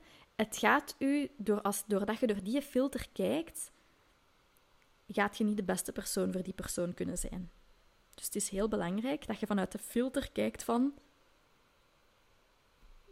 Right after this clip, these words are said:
"Dit wat ik aanbied is goed, ik vertrouw op mijn kwaliteiten en ik laat een stuk bij de klant." En als je deze vier dingen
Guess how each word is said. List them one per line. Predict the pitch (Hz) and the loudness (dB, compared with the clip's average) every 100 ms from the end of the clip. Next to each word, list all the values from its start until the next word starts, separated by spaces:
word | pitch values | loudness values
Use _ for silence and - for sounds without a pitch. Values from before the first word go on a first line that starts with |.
| 254 | -2
"Dit | 208 208 | 0 2
wat | 190 | 0
ik | - | 0
aanbied | 180 180 180 | 0 0 -2
is | - - | -4 -2
goed, | 262 311 - - _ _ _ - - | 0 0 -4 -12 _ _ _ -10 -6
ik | 202 | -4
vertrouw | 202 196 190 | -4 2 2
op | |
mijn | 180 180 | 2 0
kwaliteiten | 190 175 185 190 220 262 294 - _ _ _ _ _ - - | 0 0 0 -2 -2 -2 -6 -6 _ _ _ _ _ -16 -4
en | 202 | -4
ik | 185 | -2
laat | 180 170 | -4 -6
een | 165 | -8
stuk | - 170 | -8 -6
bij | 170 | -6
de | 175 | -6
klant." | - 185 185 - - _ _ _ _ _ _ _ _ _ _ _ _ _ _ _ _ _ _ _ _ _ _ _ - - - - _ _ - _ _ | -8 -12 -10 -12 -12 _ _ _ _ _ _ _ _ _ _ _ _ _ _ _ _ _ _ _ _ _ _ _ -20 -20 -20 -20 _ _ -20 _ _
En | 226 | 4
als | 208 - | 4 4
je | 214 170 | 0 4
deze | 180 220 277 294 240 | 6 8 8 6 4
vier | 214 233 247 202 | 2 4 2 2
dingen | 185 175 165 | 0 0 -4